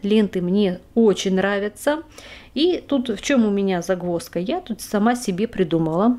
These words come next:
что мне нужен вот этот чёрный фон, чёрный бархат. Долго никак не могла собираться съездить купить. Потом поехала, купила. Стала, значит, всё это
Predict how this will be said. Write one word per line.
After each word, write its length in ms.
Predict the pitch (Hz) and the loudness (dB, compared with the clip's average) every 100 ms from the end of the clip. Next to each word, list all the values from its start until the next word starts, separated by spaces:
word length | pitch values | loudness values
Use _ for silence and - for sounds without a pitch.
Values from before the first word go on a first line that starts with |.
| - - | -4 -8
что 200 | - 196 | 0 4
мне 240 | 208 220 | 6 6
нужен 500 | 190 202 185 175 170 | 4 2 2 0 0
вот 140 | 180 | 0
этот 220 | 190 180 170 | 0 -2 -2
чёрный 360 | 214 185 175 | -2 -2 -4
фон, 360 | - - 339 370 - - - - | -6 -4 -4 -4 -14 -20 -20 -8
чёрный 300 | - 285 269 | 0 2 2
бархат. 560 | 190 165 - - - - - - - - - - - - - - - | 2 -2 -4 -14 -18 -20 -20 -20 -20 -20 -18 -18 -18 -20 -20 -20 -6
Долго 340 | 190 254 226 196 | 0 0 2 0
никак 420 | 190 190 190 - | 0 -2 -2 0
не 80 | 196 | 2
могла 220 | 180 185 | 2 0
собираться 540 | 185 185 185 175 - | -2 -2 -2 -4 -8
съездить 520 | 170 - 185 175 185 - | -10 -8 -8 -6 -8 -4
купить. 680 | 240 240 320 381 - - - - - - - | -4 0 0 0 -6 -8 -10 -18 -20 -20 -6
Потом 260 | 202 214 185 | -4 -2 0
поехала, 480 | 190 185 - 190 | 0 0 0 -2
купила. 720 | 185 - 247 226 214 220 285 392 - - - - - | 0 -2 2 4 4 4 2 -2 -10 -20 -20 -20 -20
Стала, 540 | - 233 220 190 175 - | -4 -2 0 0 -2 -8
значит, 280 | 185 180 - | -12 -12 -8
всё 160 | 208 | -6
это 240 | 175 170 | -4 -4